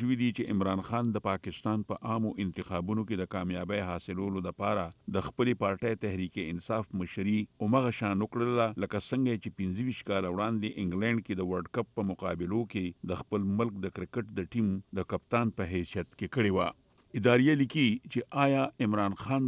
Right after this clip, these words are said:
به د بډو رشوتونو او د لانجو نه ډک ملک پاکستان په سمه لار روان کړی شي او که نه؟ اخبار لیکي چې د پاکستان کشالي او کړمې بې شمیره دي. بډو رشوتونو پکې خپلې جرړې خورې کړې دي. هر کله چې د ملک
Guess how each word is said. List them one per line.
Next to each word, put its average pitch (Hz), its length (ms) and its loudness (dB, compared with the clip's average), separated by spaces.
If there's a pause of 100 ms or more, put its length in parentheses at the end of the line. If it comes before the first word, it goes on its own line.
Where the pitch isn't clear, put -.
به 120 160 2
د 107 140 0
بډو 117 240 4
رشوتونو 104 500 0 (220)
او - 100 4
د 90 160 2
لانجو 92 320 0 (140)
نه 90 420 -4
ډک 113 180 2 (200)
ملک 113 260 -2
پاکستان 104 640 -2
په 95 140 -6
سمه 120 320 -2
لار 92 180 2 (260)
روان 117 360 4
کړی 113 240 0
شي 110 100 0 (220)
او - 20 0 (140)
که 98 100 2
نه؟ 85 160 0 (260)
اخبار 113 440 2
لیکي 113 260 2 (220)
چې 110 140 -2
د 101 120 0
پاکستان 101 640 0
کشالي 101 440 0
او 101 40 2
کړمې 98 720 0
بې 92 220 0
شمیره 104 400 4
دي. 90 100 0 (400)
بډو 117 240 8
رشوتونو 113 500 0
پکې 98 280 -4
خپلې 98 340 -2
جرړې 101 500 0
خورې 87 320 -2
کړې 120 280 2
دي. 117 100 4 (240)
هر 120 240 0
کله 113 240 2
چې 101 140 -2
د 92 120 2
ملک 110 240 -2